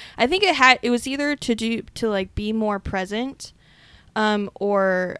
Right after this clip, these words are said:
uh, intentional. It was either present or intentional, but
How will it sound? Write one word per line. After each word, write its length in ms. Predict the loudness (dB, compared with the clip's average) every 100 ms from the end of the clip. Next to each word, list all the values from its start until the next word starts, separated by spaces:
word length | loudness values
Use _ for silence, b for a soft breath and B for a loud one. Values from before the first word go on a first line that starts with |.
| -8
uh, 480 | -6 -6 -6 -10 -12 -16 -20 _ _ _ -4
intentional. 640 | -4 -4 -8 -8 -10 -12 -12
It 60 | -8
was 120 | -4
either 180 | -4 -4
present 380 | -6 -8 -8 -12
or 120 | -12
intentional, 540 | -12 -14 -14 -14 -14 -8
but 320 | -8 -8